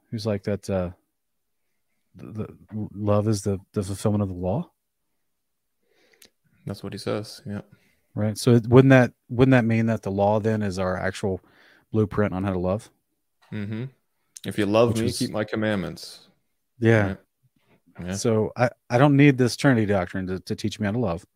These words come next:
Speaker 1: I, I have the words of my Messiah repeated throughout all the prophets,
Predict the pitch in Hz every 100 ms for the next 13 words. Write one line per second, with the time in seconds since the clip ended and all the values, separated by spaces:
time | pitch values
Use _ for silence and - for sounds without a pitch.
0 | _ _ _ _ - 98 98 107 107 104
1 | 110 110 107 123 - 101 90 117 - _
2 | _ 101 - 98 98 101 _ _ _ _
3 | _ _ 104 98 - 98 117 104 95 -
4 | - -